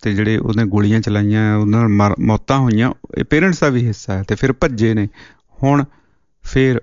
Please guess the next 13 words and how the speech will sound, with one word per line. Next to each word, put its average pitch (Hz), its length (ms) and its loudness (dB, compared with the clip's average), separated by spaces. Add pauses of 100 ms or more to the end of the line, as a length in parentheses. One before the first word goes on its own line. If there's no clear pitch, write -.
(140)
ਉਹਨਾਂ 123 260 -2
ਨੇ 107 240 -2
ਆਤਮ 107 280 -2
ਸਮਰਪਣ 107 440 -4
ਕੀਤਾ 113 360 -2
ਤੇ - 120 -2 (340)
ਹੁਣ 151 160 0 (220)
ਉਸੇ 196 260 2
ਹੀ 196 60 0
ਜੇਲ੍ਹ 160 260 2
'ਚ - 80 -6
ਨੇ 139 180 0
ਜਿੱਥੇ 131 420 -4